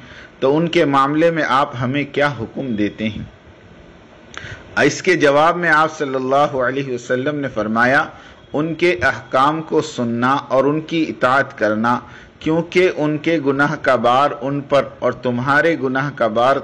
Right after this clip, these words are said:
तुम पर होगा।" हज़रत अब्दुल्लाह इब्न उमर रदियल्लाहु अन्हुमा कहते हैं कि एक मौके पर नबी सल्लल्लाहु अलैहि वसल्लम ने फरमाया,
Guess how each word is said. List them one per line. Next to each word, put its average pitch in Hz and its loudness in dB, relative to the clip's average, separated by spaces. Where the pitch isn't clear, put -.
तुम 113 -4
पर 131 -4
होगा।" 95 -6
हज़रत 135 4
अब्दुल्लाह 170 4
इब्न 185 0
उमर 175 0
रदियल्लाहु 156 2
अन्हुमा 147 -2
कहते 131 -4
हैं 147 -6
कि 143 -4
एक 131 -2
मौके 123 0
पर - -2
नबी 131 2
सल्लल्लाहु 131 2
अलैहि 127 0
वसल्लम 131 -2
ने 135 -4
फरमाया, 117 0